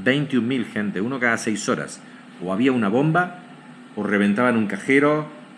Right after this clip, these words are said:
o había un secuestro, o había un muerto, o había un robo de un armamento. Cada seis horas,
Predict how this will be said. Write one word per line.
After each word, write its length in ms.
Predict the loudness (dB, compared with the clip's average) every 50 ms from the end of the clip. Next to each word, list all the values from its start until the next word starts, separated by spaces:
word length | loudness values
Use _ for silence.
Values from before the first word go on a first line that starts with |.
| -8 -6
o 80 | -2
había 180 | 0 2 2 2
un 80 | 2
secuestro, 880 | 0 -2 -4 -2 0 0 0 0 -2 -4 -4 -2 -2 0 0 -2 -4 -4 -4
o 120 | -2 0
había 180 | 2 4 4 4
un 140 | 4 2 2
muerto, 380 | 0 0 0 0 0 0 0 2
o 240 | 2 2 2 2
había 160 | 2 4 4 4
un 120 | 2 2
robo 300 | 0 0 2 2 2 2
de 60 | 2
un 80 | 2 2
armamento. 720 | 2 0 0 -2 -2 0 -2 -2 -2 -4 -6 -10 -10 -12 -12 -14 -6
Cada 420 | -2 0 0 0 0 -2 -4 -6 -6
seis 400 | -6 -6 -4 -2 -2 -2 -2 -2
horas, 380 | -2 -2 -2 -4 -6 -8 -12